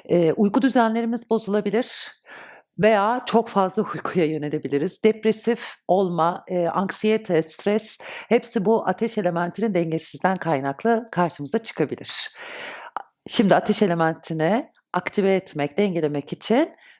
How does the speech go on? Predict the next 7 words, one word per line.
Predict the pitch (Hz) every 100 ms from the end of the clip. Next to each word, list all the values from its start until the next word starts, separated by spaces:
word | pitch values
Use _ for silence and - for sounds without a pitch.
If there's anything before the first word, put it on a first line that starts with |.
| -
metin | 240 247 240 - -
önüne | 214 196 170 175 262 -
doğru | 226 196 151 -
bakacak | 330 - 185 170
şekilde | - 277 190 - 156
kendini | 233 226 143 160 240
çevir. | - - - - - -